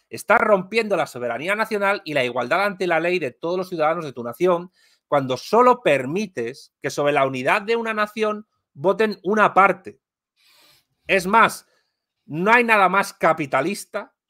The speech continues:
que privatizar parte del territorio nacional para otorgarlo a una minoría que, en forma de latrocinio, ejerza una secesión. Porque es un latrocinio, es un robo. Es un robo al resto de ciudadanos. Es decir,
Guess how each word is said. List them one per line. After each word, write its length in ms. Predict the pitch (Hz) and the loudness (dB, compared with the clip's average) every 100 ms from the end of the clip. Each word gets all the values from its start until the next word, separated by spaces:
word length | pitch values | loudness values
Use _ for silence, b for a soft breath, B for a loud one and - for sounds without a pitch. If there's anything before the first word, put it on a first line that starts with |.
| _ _ | _ _
que 140 | 165 | -4
privatizar 840 | 139 151 143 143 135 196 170 - _ | -2 -2 -2 -2 0 2 2 -2 _
parte 320 | 202 226 - | 2 2 0
del 160 | 151 135 | -8 -6
territorio 720 | 131 120 117 151 180 220 - _ | -6 -6 -6 -6 -6 -10 -14 _
nacional 720 | 131 131 - 117 139 208 320 _ _ _ _ _ _ | -8 -8 -6 -6 -6 -6 -10 _ _ _ _ _ _
para 300 | - 165 160 | 2 4 6
otorgarlo 1080 | 151 156 147 139 190 220 - 240 233 240 _ - | 2 0 -4 2 2 2 -2 -10 -8 -10 _ -6
a 180 | 135 | -2
una 220 | 160 196 160 | 0 0 -4
minoría 640 | 185 220 202 180 208 - _ _ _ _ | -4 -4 -4 -6 -8 -12 _ _ _ _
que, 320 | - 202 170 - | -2 -2 -2 -6
en 140 | 139 | -8
forma 360 | 135 208 196 151 | 0 0 0 -2
de 80 | 147 | 0
latrocinio, 760 | 196 214 220 196 165 165 - | 0 2 -2 -2 -6 -8 -8
ejerza 420 | 131 - 160 - | -10 -8 -8 -8
una 140 | 156 135 | -8 -8
secesión. 540 | 113 104 - 101 95 _ _ | -12 -16 -16 -20 -20 _ _
Porque 220 | 117 180 | -8 -6
es 40 | |
un 60 | 202 | -2
latrocinio, 380 | 202 - 185 170 | -2 -2 -4 -4
es 100 | 196 | -4
un 140 | 202 | 0
robo. 480 | 175 196 147 110 _ _ _ _ _ | 2 2 0 -4 _ _ _ _ _
Es 140 | - 147 | -14 -8
un 140 | 196 | -4
robo 240 | 190 220 202 | 0 2 0
al 80 | |
resto 220 | 170 - 185 | -2 -8 -10
de 60 | |
ciudadanos. 360 | 165 147 151 117 | -2 -2 -2 -6
Es 60 | |
decir, 280 | 143 135 113 | -8 -8 -10